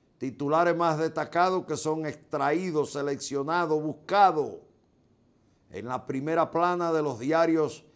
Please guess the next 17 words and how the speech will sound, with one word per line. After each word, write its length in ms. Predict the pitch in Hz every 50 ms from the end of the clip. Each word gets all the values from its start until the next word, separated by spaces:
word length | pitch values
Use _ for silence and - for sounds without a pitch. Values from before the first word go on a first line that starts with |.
| _ _ -
impresos 1000 | 120 165 170 156 131 - - - 170 185 208 202 165 - - 151 131 107 90 - _ _
de 220 | 78 98 120 123
circulación 840 | - - 139 120 110 117 127 135 127 123 110 - 123 135 143 143 139
nacional. 680 | 139 131 117 - 107 123 120 113 110 104 95 85 73 - - _ _ _ _ _ _ _ - _ _ _ _ -
Ante 480 | - 165 208 214 190 - - 208 160 -
crisis 560 | - 190 208 220 202 143 175 208 175 - - -
haitiana, 1080 | 147 175 175 165 147 120 - 165 185 202 202 190 170 160 151 143 143 139 131 - - - - _ _ _ _ -
República 720 | - 110 131 131 107 - 151 170 175 196 196 185 - 185
Dominicana 720 | 180 180 180 170 170 170 165 160 - - 170 175 175 180 170
activa 480 | 151 117 - - 170 185 185 180 165
su 240 | - - 165 156 -
Comando 500 | - 147 147 151 160 170 175 175 160 151
Sur 440 | - - - 165 180 180 160 135 - - - - - _ _ _ _ -
y 140 | - 95 110
evacua 640 | 113 113 107 113 135 160 170 - - - 160 151 139
más 360 | 139 147 165 170 - - -
dominicanos. 1300 | - 143 139 143 139 135 135 131 123 117 107 - - 120 127 131 127 113 107 95 85 - - - _